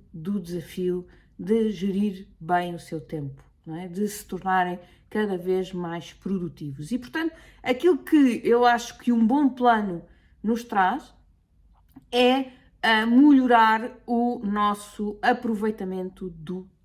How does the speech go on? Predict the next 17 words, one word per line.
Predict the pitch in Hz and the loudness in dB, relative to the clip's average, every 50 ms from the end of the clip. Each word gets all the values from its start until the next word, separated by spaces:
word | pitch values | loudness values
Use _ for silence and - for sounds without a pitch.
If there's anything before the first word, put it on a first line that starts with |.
| _ _ _ _ - | _ _ _ _ -6
tempo. | 175 160 143 135 135 135 - - _ _ _ _ _ _ _ _ _ _ | -6 -4 -4 -6 -8 -12 -16 -20 _ _ _ _ _ _ _ _ _ _
Quando | - 285 294 285 277 - - - _ _ _ _ _ _ _ _ _ _ _ _ | -4 -2 0 0 -2 -4 -10 -20 _ _ _ _ _ _ _ _ _ _ _ _
nós | 233 202 220 233 240 226 220 | -12 -2 0 2 2 4 2
olhamos | 226 220 220 220 226 240 247 - | 2 2 2 0 0 -2 -4 -6
para, | - - 202 196 190 190 196 196 202 | -4 0 0 2 2 2 0 -2 -4
para | - - 240 240 240 226 | 0 2 4 4 4 4
a | |
gestão | 226 226 - - 208 190 | 2 -2 -6 -4 -4 -4
do | 185 185 | -4 -4
tempo, | 185 - 226 233 226 220 | -4 -4 -4 -4 -4 -6
a | 226 | -8
gestão | 220 - - 202 202 | -10 -10 -8 -8 -6
do | 185 190 | -8 -8
tempo, | - - 208 208 202 - - - _ _ _ _ _ _ _ _ _ _ _ _ _ _ - - - - _ | -8 -6 -6 -6 -6 -8 -14 -20 _ _ _ _ _ _ _ _ _ _ _ _ _ _ -20 -20 -20 -16 _
eh, | - 190 180 175 175 | -6 -6 -4 -6 -6
tem | 175 - 220 220 220 214 | -4 -2 -2 0 0 0
aqui | 208 208 - 233 233 240 233 226 | -2 -4 -4 -2 -2 -2 -2 -4